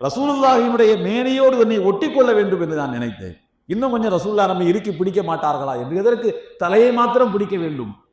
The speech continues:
அந்த பொற்கரங்களால் நம்முடைய மேனியை அல்லவா அவர்கள் பிடித்திருக்க வேண்டும்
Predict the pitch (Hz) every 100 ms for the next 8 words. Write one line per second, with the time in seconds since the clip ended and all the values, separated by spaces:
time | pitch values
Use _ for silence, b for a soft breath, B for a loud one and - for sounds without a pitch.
0 | _ _ _ _ _ 170 180 170 233 269
1 | 262 247 254 240 220 220 214 208 - -
2 | 170 247 277 269 254 262 262 247 220 202
3 | 202 214 196 165 151 135 117 104